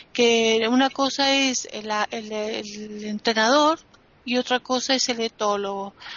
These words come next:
Por más que los entrenadores conocen de etología, porque, por ejemplo, cualquier entrenador, ya sea de caballos, de perros,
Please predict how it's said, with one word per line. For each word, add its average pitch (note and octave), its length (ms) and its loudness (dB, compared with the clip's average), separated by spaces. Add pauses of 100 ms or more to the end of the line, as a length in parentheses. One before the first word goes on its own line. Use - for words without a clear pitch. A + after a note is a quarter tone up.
(100)
Por A3+ 120 2
más D4+ 160 4
que E4+ 100 -4
los D#4 180 -4
entrenadores C4 640 -2
conocen A#3+ 440 -4
de C4 60 -2
etología, A3 600 -2
porque, G#3 460 -8
por G#3 160 -12
ejemplo, A#3 420 2
cualquier G#3+ 360 0
entrenador, A3+ 540 2
ya G#3 140 -2
sea G#3 160 0
de G#3+ 120 -4
caballos, G#3 500 0
de G#3+ 100 -6
perros, G#3 800 -2